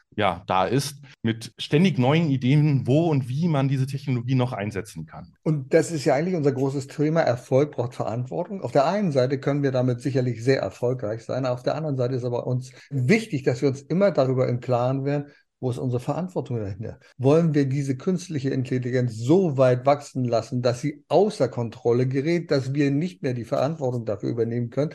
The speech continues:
Speaker 1: Oh
Speaker 2: Oder
Speaker 1: ja.
Speaker 2: wollen wir damit so umgehen, dass wir sagen, okay, wir müssen mal gucken, wo sind die Grenzen und wo ist der Nutzen insgesamt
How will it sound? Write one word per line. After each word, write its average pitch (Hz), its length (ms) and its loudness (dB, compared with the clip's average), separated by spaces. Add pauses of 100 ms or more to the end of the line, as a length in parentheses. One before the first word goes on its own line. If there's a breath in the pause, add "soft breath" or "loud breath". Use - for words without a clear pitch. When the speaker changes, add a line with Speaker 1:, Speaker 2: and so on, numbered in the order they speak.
(220 loud breath)
Speaker 1:
Oh 160 120 2
Speaker 2:
Oder 160 160 6
Speaker 1:
ja. 123 100 -2
Speaker 2:
wollen 127 160 4
wir 127 100 4
damit 123 320 2
so 123 200 2
umgehen, 143 480 -2
dass 139 180 -6
wir 139 80 -4
sagen, 127 240 0
okay, 135 340 -4 (240 loud breath)
wir 135 140 2
müssen 151 280 2
mal 131 100 4
gucken, 135 420 -2
wo 135 100 2
sind 135 320 0
die 131 160 -2
Grenzen 135 560 0
und 131 220 -2
wo 147 140 -2
ist 131 180 -8
der 127 100 0
Nutzen 180 500 -6
insgesamt - 760 -10